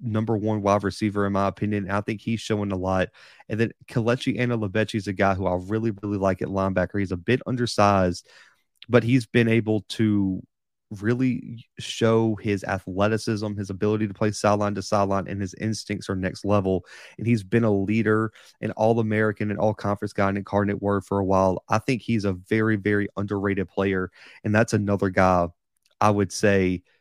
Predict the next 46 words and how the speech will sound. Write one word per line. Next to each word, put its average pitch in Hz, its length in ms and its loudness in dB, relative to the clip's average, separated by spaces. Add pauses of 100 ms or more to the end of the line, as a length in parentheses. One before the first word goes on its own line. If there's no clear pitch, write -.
(500)
des-, 110 260 -2
deserves 110 400 2
to - 80 -2
have 104 220 -2
some 107 180 -8
N 104 120 -6
F 101 180 -4
L 95 260 2
draft 95 360 -2 (120)
buzz 95 280 2
around 87 360 -2
him. 85 260 -10 (2500)
I, 123 240 6
Owen, 117 360 8
I'm 120 160 2
with 131 220 4
you. 104 140 -2
Listen, 120 360 0
I've 117 200 0
told 117 320 0
you, 85 240 -2 (320)
I've 107 180 -4
told 107 260 0
you, 95 120 -4
I 85 120 4
didn't 135 180 4
like 123 200 4
the 110 100 -2
fact 107 240 2
that 113 80 0
Montana 101 460 0
got 90 200 0
in. 85 220 -8 (180)
I 104 100 0
got 101 340 2
you. 85 200 -8 (180)
But 117 300 0
that, 123 200 0
that 139 140 4
wasn't 110 180 -2
really 131 220 2
a 104 80 0
shot 117 320 -2
at - 100 -10
fam 107 340 -4
U, 98 320 -2